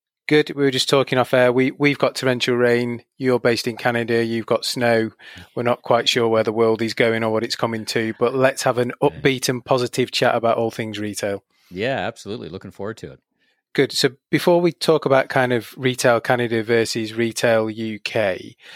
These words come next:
Speaker 1: can you just give us a bit of a career bio about yourself,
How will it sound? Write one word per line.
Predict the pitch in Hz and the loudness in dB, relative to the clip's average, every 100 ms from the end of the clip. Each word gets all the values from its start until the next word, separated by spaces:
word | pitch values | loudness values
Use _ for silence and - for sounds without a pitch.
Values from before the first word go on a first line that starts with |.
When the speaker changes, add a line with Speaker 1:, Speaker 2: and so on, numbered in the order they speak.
| - - _ | -20 -20 _
Speaker 1:
can | - 147 | -4 -2
you | |
just | 147 147 | 0 0
give | - | -2
us | 139 | -2
a | 135 | 0
bit | 147 143 | 2 2
of | |
a | 139 135 | 2 0
career | - 143 139 | 0 2 2
bio | 131 135 135 | 4 4 4
about | 127 131 123 | 2 2 2
yourself, | 117 - 135 131 127 - - - | -2 2 2 2 -2 -8 -16 -18